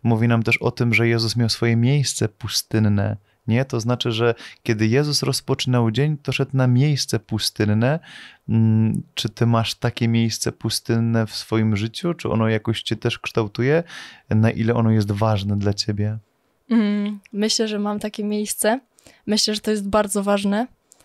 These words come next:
Speaker 2: przynajmniej dla mnie. Mm, bardzo mocno kształtuje to moje
Speaker 1: Mhm.
Speaker 2: serce.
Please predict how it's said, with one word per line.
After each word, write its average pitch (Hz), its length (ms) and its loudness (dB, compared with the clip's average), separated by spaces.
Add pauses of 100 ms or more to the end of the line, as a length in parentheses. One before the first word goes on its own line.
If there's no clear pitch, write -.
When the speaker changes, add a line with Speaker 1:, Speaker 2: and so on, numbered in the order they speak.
Speaker 2:
przynajmniej 202 480 0
dla 196 200 0
mnie. 208 260 0 (500)
Mm, 190 520 0
bardzo 202 380 0
mocno 202 340 0
kształtuje 196 440 -4
to 196 120 -4
moje 196 160 -2
Speaker 1:
Mhm. 196 140 -2
Speaker 2:
serce. 202 500 -2